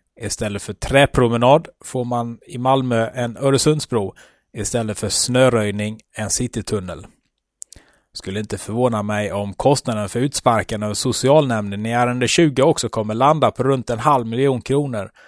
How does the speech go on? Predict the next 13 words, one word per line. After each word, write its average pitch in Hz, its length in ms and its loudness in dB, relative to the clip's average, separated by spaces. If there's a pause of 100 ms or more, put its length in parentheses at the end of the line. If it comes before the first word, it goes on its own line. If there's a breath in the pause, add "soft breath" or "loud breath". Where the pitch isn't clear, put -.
(640 soft breath)
Men 113 140 -2
det 120 80 4
var 107 160 2
det 110 80 0
ingen 131 240 -2
i 101 100 -2
församlingen 113 600 4
som 107 140 -6
var 104 80 -4
intresserad 107 560 -2
av 117 160 2
att 98 140 -4
diskutera. 104 680 -4